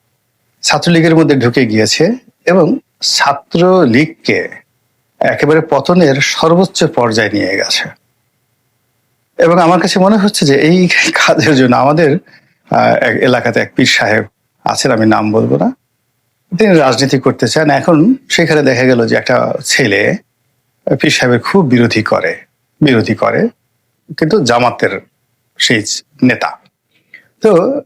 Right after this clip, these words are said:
পীরের যারা লোকজন তারা করলো কি, জামাতের সেই নেতাকে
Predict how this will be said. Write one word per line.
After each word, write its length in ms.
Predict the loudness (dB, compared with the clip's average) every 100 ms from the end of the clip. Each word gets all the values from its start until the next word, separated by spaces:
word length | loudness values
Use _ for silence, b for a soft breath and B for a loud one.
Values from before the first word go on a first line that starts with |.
| -8 -2
পীরের 300 | 2 2 2
যারা 200 | 2 4
লোকজন 440 | 2 2 0 0
তারা 220 | 0 -2
করলো 220 | 0 0
কি, 140 | 0 0
জামাতের 400 | 0 0 -2 -2
সেই 220 | -2 -2
নেতাকে 480 | -2 -2 -4 -2